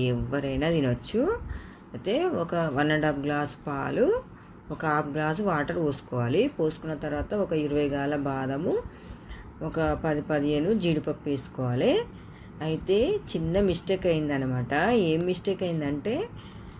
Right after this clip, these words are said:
రెండు, వన్ అండ్ హాఫ్ గ్లాసు పాలు, ఒక గ్లాసు నీళ్ళకు ఒక గ్లాసు గోధుమ రవ్వ పోసుకోవాలి, ఒక పావు గ్లాసు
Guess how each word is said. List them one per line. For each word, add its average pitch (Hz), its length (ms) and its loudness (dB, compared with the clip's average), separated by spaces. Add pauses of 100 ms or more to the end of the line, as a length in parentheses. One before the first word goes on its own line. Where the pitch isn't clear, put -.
(1500)
రెండు, 180 260 6 (100)
వన్ 175 180 4
అండ్ 175 120 4
హాఫ్ 160 180 4
గ్లాసు 165 320 2 (120)
పాలు, 160 380 2 (260)
ఒక 190 100 2
గ్లాసు 170 560 4 (380)
నీళ్ళకు 170 480 2 (200)
ఒక 190 120 4 (120)
గ్లాసు 165 320 4 (120)
గోధుమ 156 300 4
రవ్వ 175 340 4
పోసుకోవాలి, 131 680 2 (840)
ఒక 165 120 -6 (120)
పావు 170 320 6
గ్లాసు 170 360 2